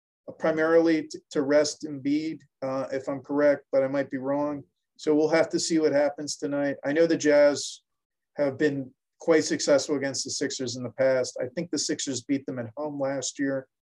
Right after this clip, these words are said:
So we'll see. But Embiid's gonna get double teamed tonight, and he's playing against Gobert. Gobert, remember, got Defensive Player of the Year last year, regardless of,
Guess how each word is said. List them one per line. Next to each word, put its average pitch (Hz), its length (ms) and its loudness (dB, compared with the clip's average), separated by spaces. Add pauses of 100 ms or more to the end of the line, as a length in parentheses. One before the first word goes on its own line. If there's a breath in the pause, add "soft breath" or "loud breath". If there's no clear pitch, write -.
(380)
So 120 640 0 (300)
we'll 123 160 -8
see. 143 480 0 (760)
But 139 340 4 (200)
Embiid's 170 360 4
gonna 190 180 2
get 165 180 2
double 151 260 2
teamed 147 280 -8
tonight, 135 400 0 (500)
and 127 600 -4
he's 135 160 -2
playing 135 460 -2
against 127 320 0
Gobert. 127 520 2 (720)
Gobert, 143 640 2
remember, 151 340 0
got 147 220 2
Defensive 151 420 -8
Player 160 240 6
of 143 80 6
the 147 80 2
Year 151 220 6
last 127 320 2
year, 131 120 -2
regardless 131 540 2
of, 117 80 -14